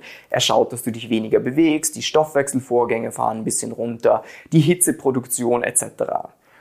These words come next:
Und dann ist es halt so, dass du bisher sowas verbrannt hast und dann wird's schrittweise ein bisschen weniger. Und das ist halt hart. Und dir geht's auch nicht gut dabei. Du wirst Hunger haben, der Körper produziert mehr Hungerhormone, es ist nicht geil.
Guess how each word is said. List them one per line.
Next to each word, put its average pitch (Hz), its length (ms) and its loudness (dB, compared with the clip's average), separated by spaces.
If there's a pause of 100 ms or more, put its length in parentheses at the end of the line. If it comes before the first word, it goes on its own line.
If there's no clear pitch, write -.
(140)
Und - 240 2
dann 131 160 2
ist 175 140 4
es 180 120 0
halt 160 180 2
so, 170 300 -2
dass 190 200 0
du 139 100 -10
bisher 123 320 2
sowas - 340 -2
verbrannt - 460 -2
hast 262 180 -4
und 208 80 -2
dann 135 160 0
wird's - 220 0
schrittweise - 580 0
ein 156 80 -2
bisschen 147 320 -2
weniger. 117 480 2 (420)
Und 123 220 -4
das 123 140 0
ist 143 240 -4
halt - 320 -6
hart. - 480 -10 (180)
Und 143 160 4
dir 135 120 6
geht's 127 220 2
auch 147 160 4
nicht 110 140 -12
gut 117 220 -2
dabei. 95 320 -2
Du 117 100 -4
wirst 117 220 0
Hunger 170 280 4
haben, 139 360 0
der 120 80 2
Körper 120 260 0
produziert 117 460 0
mehr 113 120 -4
Hungerhormone, 147 600 0
es 117 100 0
ist 127 140 -6
nicht 143 200 -8
geil. 101 360 -4